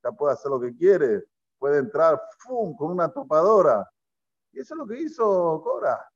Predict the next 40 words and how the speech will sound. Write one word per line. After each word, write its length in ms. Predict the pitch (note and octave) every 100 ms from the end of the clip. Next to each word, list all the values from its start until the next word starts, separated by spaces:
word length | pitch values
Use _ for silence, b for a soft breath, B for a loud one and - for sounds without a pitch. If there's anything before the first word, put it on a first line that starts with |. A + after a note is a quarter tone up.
| _ _ _ _ _ _ _ _ _ _
Fue 140 | A#3 B3+
de 60 |
rabbanim 720 | G#3 F3+ F3 E3 D3+ E3 F3+ - _ _ _ _ _ _
y 40 | F3+
empezó 300 | G3+ G#3 A3+
a 40 |
decirles, 520 | G#3 G#3+ G#3+ F3 - _ _ _
"¿A 80 | -
ustedes 320 | E3 B3 C4+
les 140 | A#3 E3
parece 460 | D3+ C#3+ G#3 A3
lo 140 | G#3+ C3+
que 80 | C#3
dijo 340 | D#3+ E3 D3+
Ben 160 | C3 A#2
Amram, 460 | A#2 A#2+ D3 G3+
lo 120 | D#3
que 80 | A#2
dijo 220 | C#3 C#3+
Moshe?". 460 | C3 A2 - D3+ F3+ -
"¿Qué, 120 | E3
qué 120 | E3+
pasó?". 400 | F3 D#3+ - C#3 _ _ _ _ _ _ _
Vino 300 | D#3 A#3 A3
y 60 |
dijo 720 | F#3+ G3 F3 C3+ A#2+ C3 - _ _ _ _
que 80 | D3+
si 160 | -
una 180 | A#3 B3
persona 480 | F3+ E3+ F#3 E3+ D#3
tiene 680 | D#3+ E3+ D3 A#2+ A2+ A#2 A#2+ _ _ _ _
un, 560 | E3+ F#3+ E3+ C3 F#2+ - _ _ _ _ _
una 300 | D#3 D3+ -
tela 300 | F#3 E3 B2
de 80 | A#2+
algodón 540 | A2+ B2 A#2+ G#2 G2+
que 100 | C#3
tiene 220 | - G3 -
cuatro 360 | F#3+ F#3+ D#3
puntas 640 | C#3 B2 G#2+ G#2 G2+ G2+